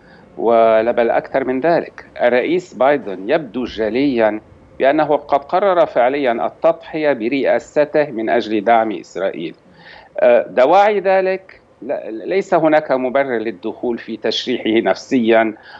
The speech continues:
وعقائديًا إلى ما هنالك، ولكن أقول هذا هو الواقع.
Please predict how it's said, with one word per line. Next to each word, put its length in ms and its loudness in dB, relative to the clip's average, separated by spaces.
وعقائديًا 920 2
إلى 260 -2
ما 160 -4
هنالك، 340 -2
ولكن 300 0
أقول 300 -2
هذا 200 2
هو 160 0
الواقع. 440 -2